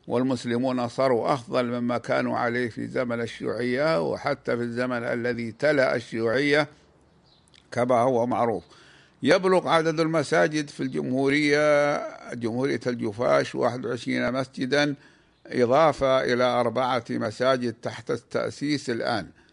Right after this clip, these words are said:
ولا يوجد في العاصمة شيبو كساري أي مسجد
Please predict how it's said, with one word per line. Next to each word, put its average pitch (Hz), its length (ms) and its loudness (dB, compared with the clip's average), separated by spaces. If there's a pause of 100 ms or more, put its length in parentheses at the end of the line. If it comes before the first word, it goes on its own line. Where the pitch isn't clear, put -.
(300)
ولا 175 460 4
يوجد 160 640 2
في - 120 0
العاصمة 135 760 0
شيبو 131 680 -2
كساري 127 1080 0
أي 131 460 0
مسجد 131 760 -2